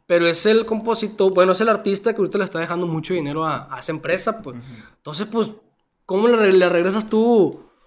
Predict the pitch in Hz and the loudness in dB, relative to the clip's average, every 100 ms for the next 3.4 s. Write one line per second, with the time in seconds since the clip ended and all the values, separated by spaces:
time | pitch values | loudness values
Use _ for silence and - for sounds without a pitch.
0 | _ 165 175 180 - - - 180 160 175 | _ 2 4 2 -2 -14 -10 -8 -4 -2
1 | 190 208 208 220 180 196 - - - - | -2 0 2 2 2 -2 -4 -4 -6 -8
2 | _ 151 160 170 175 214 262 269 - 226 | _ -4 -2 -2 0 2 2 -2 -8 -10
3 | 131 117 - 104 | -10 -8 -12 -14